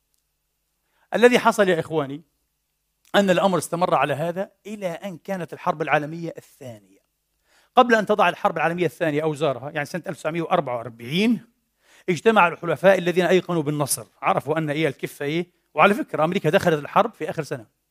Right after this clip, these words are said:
عشان نعرف كمان، اليو اس اي هذه دخلت الحرب في آخر سنة لكي تنقذ نفسها وتضاعف مرابحها ومكاسبها واقتصاداتها، وفي الحقيقة ورطت البشرية في ورطة يبدو أنها لن تخرج منها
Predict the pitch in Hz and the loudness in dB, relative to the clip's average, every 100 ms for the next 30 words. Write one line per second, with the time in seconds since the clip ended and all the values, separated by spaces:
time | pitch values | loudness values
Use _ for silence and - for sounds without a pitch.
0 | _ _ _ 135 143 147 123 - 95 _ | _ _ _ -12 -8 -4 -6 -8 -20 _
1 | 127 143 - 139 139 170 _ _ _ - | -14 -12 -10 -10 -10 -10 _ _ _ -2
2 | 180 196 175 226 190 - - 208 277 - | 0 -2 -2 -4 -6 -14 -8 0 0 2
3 | 180 190 165 - _ _ _ _ _ _ | 2 4 2 0 _ _ _ _ _ _
4 | _ _ _ - 180 165 208 226 185 160 | _ _ _ -6 0 0 0 -2 -2 -2
5 | 196 - 190 190 180 170 160 214 247 240 | -2 -2 0 0 0 -2 6 8 10 10
6 | 196 196 180 190 185 185 196 185 180 180 | 8 6 2 4 6 6 6 6 6 2
7 | 175 160 185 180 202 - 185 196 190 196 | 0 -2 2 4 4 0 -2 2 4 4
8 | 165 110 110 _ _ _ _ 151 151 - | 2 -6 -14 _ _ _ _ -8 -6 -6
9 | 147 175 151 156 175 165 - 143 139 151 | -4 -4 2 2 2 0 -6 -10 -6 -4
10 | 151 139 151 139 127 151 165 _ _ _ | -4 -6 -4 -6 -6 -10 -10 _ _ _
11 | _ - 160 131 139 156 139 151 196 - | _ -4 -4 -4 -8 -4 -2 -2 -4 -8
12 | - 143 143 139 135 147 | -10 -12 -10 -8 -8 -10